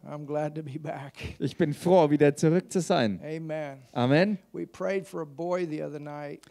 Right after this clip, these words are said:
Speaker 2: Neulich abends haben wir für einen Jungen gebetet,
Speaker 1: that had epilepsy.
Speaker 2: der Epilepsie hatte.
Speaker 1: And he had a seizure.
Speaker 2: Und er hatte, ähm,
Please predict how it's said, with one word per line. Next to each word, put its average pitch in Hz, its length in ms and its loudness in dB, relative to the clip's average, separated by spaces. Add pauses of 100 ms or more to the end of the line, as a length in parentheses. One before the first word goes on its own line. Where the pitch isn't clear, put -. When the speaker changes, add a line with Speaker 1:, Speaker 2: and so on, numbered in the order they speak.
(160)
Speaker 2:
Neulich 156 320 6
abends 143 360 0
haben 139 240 0
wir 127 100 2
für 147 140 0
einen 131 200 0
Jungen 156 300 4
gebetet, 120 520 0
Speaker 1:
that 151 140 -8
had 156 160 -6
epilepsy. 156 920 -8 (380)
Speaker 2:
der 127 340 2
Epilepsie 127 600 0
hatte. 120 280 -2
Speaker 1:
And 151 100 -6
he 151 100 -8
had 156 180 -4
a 147 60 -6
seizure. 147 640 -8 (520)
Speaker 2:
Und 123 220 -10
er 123 240 -2
hatte, 123 500 0
ähm, 107 580 -2